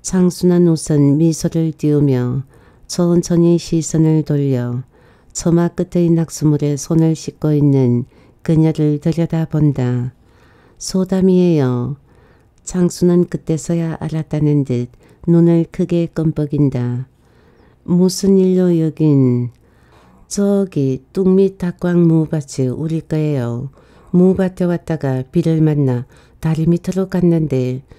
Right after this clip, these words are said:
무서워서 이리로 왔어요. 그래? 들어가 점심 먹지? 문옥이 있다. 예,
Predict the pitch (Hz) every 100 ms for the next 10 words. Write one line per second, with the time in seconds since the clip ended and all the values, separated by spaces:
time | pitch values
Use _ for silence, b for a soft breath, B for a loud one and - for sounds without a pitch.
0 | b b - 165 - 185 185 190 190 -
1 | 165 165 170 160 151 - 147 135 120 110
2 | 127 - _ b b b b b b _
3 | - 143 147 151 175 196 - b b b
4 | b - 160 170 170 165 - 156 147 156
5 | 151 143 - 170 175 180 185 b b b
6 | b - 175 180 180 175 170 143 - 156
7 | 143 120 117 b b b b b - 175
8 | 175 175 151 127